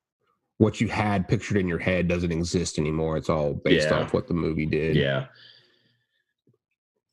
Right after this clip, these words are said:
Speaker 2: No, that's, that's a good way of explaining that, actually. And going the other way, too, if you've seen the movie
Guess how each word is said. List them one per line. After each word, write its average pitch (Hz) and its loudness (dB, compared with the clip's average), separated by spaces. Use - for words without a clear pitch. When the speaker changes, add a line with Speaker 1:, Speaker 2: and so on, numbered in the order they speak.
Speaker 2:
No, 92 2
that's, - -4
that's 139 2
a 117 2
good 113 0
way 101 0
of 78 -2
explaining 95 0
that, 78 0
actually. 80 -2
And 85 0
going 107 0
the 92 0
other 107 0
way, 82 -2
too, 98 0
if - -12
you've 80 -2
seen 98 0
the 82 -2
movie 85 -2